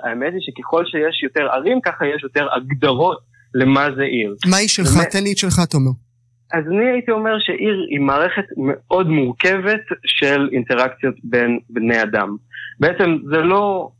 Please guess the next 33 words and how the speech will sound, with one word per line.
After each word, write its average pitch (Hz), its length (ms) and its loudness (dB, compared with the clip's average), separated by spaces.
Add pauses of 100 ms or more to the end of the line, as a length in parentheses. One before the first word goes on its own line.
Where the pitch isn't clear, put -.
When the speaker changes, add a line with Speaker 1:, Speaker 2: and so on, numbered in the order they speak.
Speaker 1:
רק 143 340 -4
הבניינים 135 840 2
או 123 120 -4
הכבישים 143 580 -2
או 113 60 -4
המכוניות 139 800 -2
או, 131 60 -2
או 120 440 -2
כל 151 180 0
הדברים 156 120 2
Speaker 2:
איזה 262 140 2
אינטראקציה 294 520 0
Speaker 1:
שאנחנו 233 60 -4
Speaker 2:
בין 262 160 0
בני 247 200 0
אדם? 233 200 0
אני 175 120 0
לא 180 80 0
מכיר 220 280 -2
את - 40 -16
השכנים 220 420 0
שלי, 143 240 0
תומר. 156 260 -2 (640)
Speaker 1:
<laughs> - 580 -2
אז 135 80 2 (120)
קודם 220 200 2
כל 240 60 2
אני 196 180 2
חושב - 200 -4
שכדאי 170 400 2
לך 180 180 0
ללכת 160 600 -2
היום 156 360 0